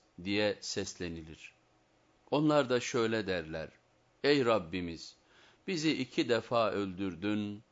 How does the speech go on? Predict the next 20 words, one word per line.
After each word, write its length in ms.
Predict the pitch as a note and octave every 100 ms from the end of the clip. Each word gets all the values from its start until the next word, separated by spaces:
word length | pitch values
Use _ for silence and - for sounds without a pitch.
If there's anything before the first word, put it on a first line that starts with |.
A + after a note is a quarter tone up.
| _ -
iki 300 | A#2+ - A#2
defa 460 | G2+ G2 G#2+ G2 F#2
da 200 | F2 E2
dirilttin. 720 | F2+ E2+ _ - G2 D2+ C#2 - _ _ _ _ -
Günahlarımızı 880 | B2+ D3 C#3+ C#3+ C#3+ C#3 C3 B2 B2
kabulleniyoruz. 1120 | B2 A2 A2+ G#2+ G#2+ A2 G#2 D#2+ B1+ - - _ _ _ -
Şimdi 640 | - C3 B2+ A2+ G#2+ - -
bu 140 | A2
ateşten 680 | A2+ - A2+ - A#2 G#2+ F#2+
bir 240 | G#2 F2+
çıkış 460 | - G2+ G#2+ G2+ -
yolu 300 | G2 F#2+ D#2+
var 220 | F2+ G#2+
mı?" 200 | F2+ D2 A#1+ _ _ _ _ _ _ _ _ _ _ _ _ _
Bu, 440 | G#2+ C#3+ F3 E3 - _
sizin 520 | - - B2+ D3 D3+
tevhid 520 | B2+ C3 B2 B2 E3 -
çerçevesinde 1160 | B2+ A#2 A#2 A#2 A2 A2 - A2 G#2+ A2+ G#2 - -
Allah'a 600 | A2+ A2+ A#2 A#2+ C3+ C3
çağrıldığında 1120 | B2 G#2 G#2 G2+ F#2+ G2 G2+ G2 G#2+ A2+